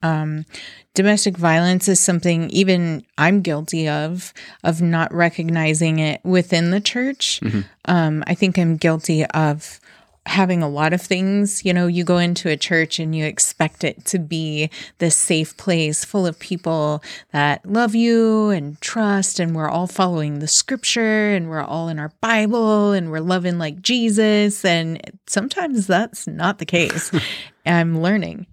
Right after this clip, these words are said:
Speaker 1: And it, it makes it very difficult. Um, and I think we kind of get into a place, this is a hospital for sick people.
Speaker 2: Mm-hmm.
Speaker 1: And we're supposed to come alongside people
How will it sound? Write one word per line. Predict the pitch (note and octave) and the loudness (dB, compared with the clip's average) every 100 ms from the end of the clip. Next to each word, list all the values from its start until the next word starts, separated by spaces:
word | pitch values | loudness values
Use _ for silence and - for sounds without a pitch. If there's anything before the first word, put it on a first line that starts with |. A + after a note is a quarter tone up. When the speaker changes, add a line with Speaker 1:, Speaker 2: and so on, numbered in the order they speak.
| - | -2
Speaker 1:
And | G#3 G#3+ G#3 G#3 | 2 4 4 2
it, | - A3 - _ - | 2 0 0 _ -2
it | G#3+ | 0
makes | A#3 A3+ | -2 -2
it | B3+ | -2
very | A3 A#3+ A3 | 0 -2 -2
difficult. | G3 F#3 A3 G3 F#3+ - - - - _ | -2 -2 0 0 0 -8 -12 -20 -20 _
Um, | G3 F#3 E3 D#3+ D#3 _ _ | 2 4 2 0 -6 _ _
and | F#3 F3 E3+ E3 E3 - - _ _ _ | 2 4 2 0 -2 -6 -10 _ _ _
I | - | -2
think | F3+ G3+ F#3+ F#3 - | 0 2 0 -2 -2
we | F#3 | -2
kind | F3 - F#3 F3 | -2 0 2 2
of | |
get | E3 F3 | 2 2
into | E3+ E3+ - F3 | 2 0 0 0
a | |
place, | D#3 F3 D#3 - | 0 -2 -2 0
this | F3 E3+ | -2 0
is | E3+ E3+ | 0 -2
a | |
hospital | D3+ - D3+ - F#3 F3 F3+ | -4 -2 -2 -2 0 0 0
for | F#3 F#3+ | 0 -2
sick | - - - - | 0 -2 -4 -8
people. | - G#3 G#3+ G#3+ A3 G#2 | -4 -2 0 0 0 -2
Speaker 2:
Mm-hmm. | G#2 F#2+ - _ - | -8 -10 -18 _ 0
Speaker 1:
And | F3 D#3+ D#3 D#3 - | 2 4 2 0 -2
we're | F3 E3+ | 0 2
supposed | - D#3+ - E3+ - | 2 -2 -2 -2 0
to | G3 | -2
come | F#3 | 0
alongside | F3 D#3+ D#3+ D#3 D#3+ D#3 | 0 0 0 0 0 0
people | - D#3+ D#3+ D3+ D#3 | -2 -4 -2 -2 -4